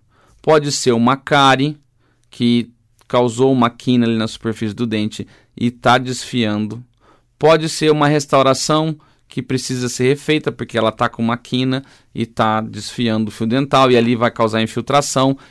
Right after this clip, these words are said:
e vai criar uma cárie por baixo dessa restauração que você não tá nem vendo. Você só vai perceber quando doer e já tiver dado canal.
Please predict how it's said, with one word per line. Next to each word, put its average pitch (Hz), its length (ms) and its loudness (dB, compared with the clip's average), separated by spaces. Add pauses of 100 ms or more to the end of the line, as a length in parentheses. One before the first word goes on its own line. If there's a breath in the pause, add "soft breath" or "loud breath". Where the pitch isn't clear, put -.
(120 loud breath)
e 117 100 -6
vai 113 240 2 (240)
criar 117 200 0
uma 110 180 2
cárie 104 320 -2
por 107 240 -8
baixo 107 720 4
dessa 139 260 -2
restauração 113 720 -4 (340 soft breath)
que - 100 -4
você 131 240 2
não 135 200 2
tá 135 160 2
nem 143 520 2
vendo. 113 580 -2 (300 soft breath)
Você 120 240 -6
só 127 180 0
vai 123 280 4
perceber 139 680 0 (300 soft breath)
quando 127 260 2
doer 127 680 4 (400)
e - 120 -2
já 123 120 2
tiver 117 340 2
dado 104 260 0
canal. 110 440 -4